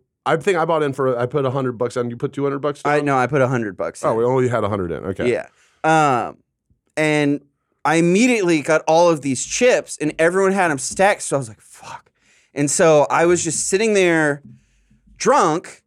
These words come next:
Speaker 2: and high, trying to stack all these things evenly and everything, and that, looking back on the night, that's mostly what I remember was me being like, "Fucking
Speaker 1: Well, and it's
Speaker 2: shit,"
Speaker 1: funny
Speaker 2: like,
Speaker 1: be-, too,
Speaker 2: like,
Speaker 1: because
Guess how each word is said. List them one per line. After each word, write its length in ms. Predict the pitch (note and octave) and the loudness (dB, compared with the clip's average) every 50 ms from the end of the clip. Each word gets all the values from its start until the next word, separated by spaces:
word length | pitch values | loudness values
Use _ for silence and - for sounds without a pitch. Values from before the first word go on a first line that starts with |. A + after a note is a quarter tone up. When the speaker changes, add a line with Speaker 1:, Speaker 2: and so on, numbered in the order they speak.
| _ _ - | _ _ -4
Speaker 2:
and 220 | F3 G#3 B3+ C#4 | -2 0 0 0
high, 560 | C4 - D#3 C#3 B2+ A#2 A2+ A2 A2 A2+ B2+ _ _ _ _ _ _ _ _ _ - | 0 0 0 0 0 0 0 -2 -4 -6 -8 _ _ _ _ _ _ _ _ _ -14
trying 640 | - - - F#3+ G3+ G#3+ A3 A#3+ B3+ C4 B3 A#3+ A3 | -12 -8 -4 0 2 4 4 4 4 2 2 0 0
to 200 | - - A3 F#3+ | 0 -2 -2 -2
stack 640 | - - - - - - A#3 G#3 G3+ A3+ A3 - - | -2 -2 -4 -4 -4 0 0 0 0 0 -2 -2 0
all 140 | F#3 F#3+ F#3+ | 2 2 2
these 240 | G3 F#3+ F#3 - | 2 0 -2 -2
things 220 | G3+ F3+ D#3+ C3 - | -2 -2 -2 -4 -6
evenly 520 | - C#3+ E3+ G#3+ A#3 B3+ C4 B3+ B3+ B3+ B3 | -8 -6 -4 -2 0 0 0 2 2 0 0
and 120 | B3 A#3+ | 0 0
everything, 460 | A#3 A#3+ G#3+ A3+ A#3 - A#3+ A#3 A3+ - | -2 -2 -2 -4 -6 -6 -6 -8 -6 -4
and 220 | - F#3+ F#3+ E3 | -2 0 0 0
that, 360 | C3+ E3+ G3 C4 E4 D#4+ - - _ _ _ _ _ _ _ _ _ _ _ _ _ _ _ - | 2 0 0 2 0 -2 -4 -6 _ _ _ _ _ _ _ _ _ _ _ _ _ _ _ -10
looking 500 | D3+ D#3 F3+ B3 D#4+ C4+ D#4+ D#4+ D4 A3+ | -4 0 2 2 2 2 2 0 0 0
back 260 | F3+ D#3+ F3 G#3+ A3 | 0 0 0 0 -2
on 120 | B3+ G#3 F#3+ | -2 -2 -2
the 80 | D3+ | 0
night, 380 | C#3 C3 C3 D3 F#3+ A3+ - _ _ _ _ _ _ - | 0 0 0 0 0 -2 -4 _ _ _ _ _ _ -2
that's 240 | G3+ B3 C#4 C#4 G3+ | 0 0 0 0 -2
mostly 720 | F3+ D#3+ D3+ D3+ D3+ D#3+ G3 G#3+ - - - F3+ E3 D#3 | -4 -4 -2 0 0 0 0 0 -2 -8 -6 -4 -2 -2
what 160 | C#3+ B2+ B2+ B2 | 0 0 0 2
I 80 | B2 | 2
remember 440 | A2+ A#2 A#2 A2 A2+ A2+ A2+ A#2+ A#2 | 0 0 -2 -4 -4 -4 -4 -2 -2
was 220 | A2+ A#2 A2 - - | -2 -4 -4 -4 -2
me 120 | B2+ A#2+ | -2 -2
being 200 | A2 A2+ G#2 G2 F#2 | -2 -4 -8 -8 -10
like, 160 | - - - | -14 -20 -20
"Fucking 420 | - - - - - - - - - | -20 -20 -20 -20 -20 -20 -12 -4 0
Speaker 1:
Well, 240 | D#3+ G3+ A#3 A#3+ - - | 2 4 4 2 2 0
and 160 | A#3 A#3 A3+ | 0 2 2
it's 160 | A3+ A3+ F#3+ | 2 2 2
Speaker 2:
shit," 60 | F3+ - | 0 0
Speaker 1:
funny 240 | A3+ A3+ C4+ C4+ B3 | 0 0 2 2 0
Speaker 2:
like, 80 | G#3 | 0
Speaker 1:
be-, 140 | G3+ A3+ D#3 | -2 -4 -2
too, 140 | - B3 B3+ | -2 -2 2
Speaker 2:
like, 120 | G#3+ A#3 A#3 | 2 2 2
Speaker 1:
because 160 | A3 G3+ - | 2 2 0